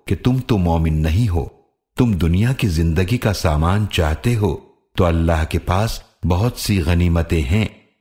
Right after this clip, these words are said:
इससे पहले तुम भी उसी तरह थे, तो अल्लाह ने तुम पर एहसान फरमाया कि तुम मुसलमान हो गए। तो खूब तहकीक कर लिया करो,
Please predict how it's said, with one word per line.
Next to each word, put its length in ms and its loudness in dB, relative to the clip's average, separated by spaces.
इससे 280 0
पहले 460 0
तुम 200 2
भी 120 0
उसी 260 0
तरह 380 0
थे, 220 -2
तो 480 -6
अल्लाह 420 2
ने 140 2
तुम 200 -2
पर 180 -2
एहसान 560 0
फरमाया 560 0
कि 80 0
तुम 180 2
मुसलमान 720 2
हो 220 0
गए। 220 0
तो 120 2
खूब 460 0
तहकीक 640 -2
कर 160 0
लिया 300 0
करो, 320 0